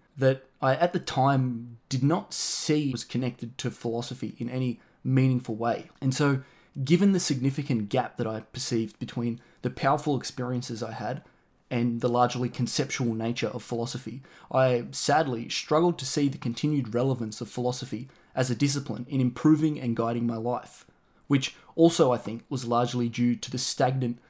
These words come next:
stale place modern philosophy has come to, where so much of it is about splitting hairs in theories and is detached from the broader picture of philosophy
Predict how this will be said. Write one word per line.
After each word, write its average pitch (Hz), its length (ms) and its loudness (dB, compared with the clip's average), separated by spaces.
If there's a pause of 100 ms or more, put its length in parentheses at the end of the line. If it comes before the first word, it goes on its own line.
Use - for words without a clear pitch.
(160)
stale 139 500 2
place 123 420 -6
modern 123 300 2
philosophy 123 520 -4
has 123 140 -8
come 135 240 0
to, - 200 -8 (300)
where 135 160 6
so 147 300 2
much 135 240 2
of 120 120 -2
it 117 120 -2
is 117 120 -6
about 117 320 -2
splitting 135 480 2
hairs 120 420 -2
in 110 100 -2
theories 123 540 -2 (280)
and 131 160 4
is 123 120 2
detached 139 520 0
from 127 340 0 (300)
the 120 440 4 (120)
broader 147 360 6
picture 139 440 -2
of 110 100 -2
philosophy 120 640 -4